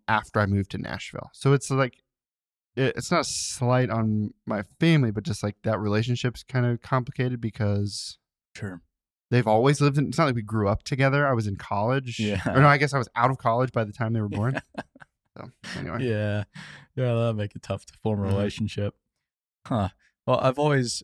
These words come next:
Speaker 2: um, where are you in the real sibling birth order?
Speaker 1: I am the oldest.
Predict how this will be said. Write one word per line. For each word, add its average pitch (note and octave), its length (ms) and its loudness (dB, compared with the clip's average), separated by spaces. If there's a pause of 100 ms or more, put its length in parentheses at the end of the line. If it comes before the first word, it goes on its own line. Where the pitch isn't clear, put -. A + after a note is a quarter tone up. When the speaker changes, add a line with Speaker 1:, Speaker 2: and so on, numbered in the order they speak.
Speaker 2:
um, G#2 500 0 (140)
where B2 160 0
are B2+ 40 0
you A#2 220 4
in G2+ 120 2
the F#2 100 0
real G2 220 2
sibling F#2 360 -6
birth F2+ 240 -8
order? F#2 320 -8 (140)
Speaker 1:
I B2 160 0
am A2+ 260 0
the G#2+ 280 -2
oldest. - 600 -6